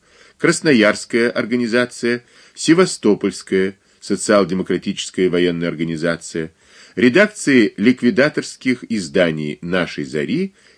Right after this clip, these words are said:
и «Невского голоса». На конференции присутствовал также представитель от заграничного комитета «Спилки».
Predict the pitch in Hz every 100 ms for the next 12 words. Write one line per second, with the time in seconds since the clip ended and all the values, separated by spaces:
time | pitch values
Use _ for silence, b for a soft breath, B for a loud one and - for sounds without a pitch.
0 | b 82 82 78 - 73 69 73 117 165
1 | - 170 170 b b b b b 80 113
2 | 113 117 131 190 214 - 202 160 143 190
3 | - 165 131 151 156 156 131 - 107 98
4 | 139 170 139 123 95 123 117 110 110 -
5 | 135 127 127 98 90 107 123 127 120 -
6 | - 92 92 78 - 80